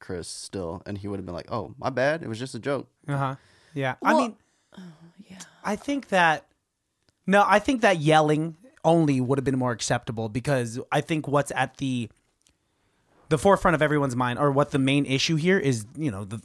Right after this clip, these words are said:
Speaker 2: no one should promote violence, right?
Speaker 3: Well,
Speaker 2: It's just the fact that he did hit everyone.
Speaker 3: Yes, it's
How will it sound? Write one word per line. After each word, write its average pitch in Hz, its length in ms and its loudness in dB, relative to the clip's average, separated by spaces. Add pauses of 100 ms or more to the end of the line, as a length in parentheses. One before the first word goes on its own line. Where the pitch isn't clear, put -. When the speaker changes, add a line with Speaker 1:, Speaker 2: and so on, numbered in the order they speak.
(140)
Speaker 2:
no 127 160 -4
one 123 120 -4
should 117 160 -6
promote 113 300 -2
violence, 92 520 -6
right? 104 260 -4
Speaker 3:
Well, 254 160 2
Speaker 2:
It's - 80 0
just 127 100 -4
the 131 80 -6
fact 120 240 0
that 117 80 -8
he 113 120 -6
did 117 260 -4
hit 127 220 -6
everyone. 104 600 -8
Speaker 3:
Yes, 180 560 -2
it's - 340 -4